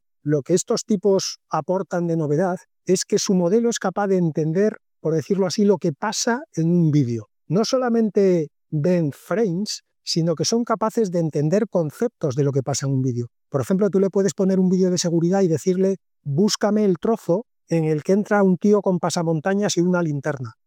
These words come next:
Y él te localiza ese trozo en el vídeo.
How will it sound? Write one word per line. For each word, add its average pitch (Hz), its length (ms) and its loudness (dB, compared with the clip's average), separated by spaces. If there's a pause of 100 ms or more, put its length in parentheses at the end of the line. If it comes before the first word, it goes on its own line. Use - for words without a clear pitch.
Y 165 180 4
él 240 140 0
te 202 120 0
localiza 180 640 0 (160)
ese 165 260 0
trozo 170 420 -2
en 151 180 0
el 127 120 0
vídeo. 113 300 -6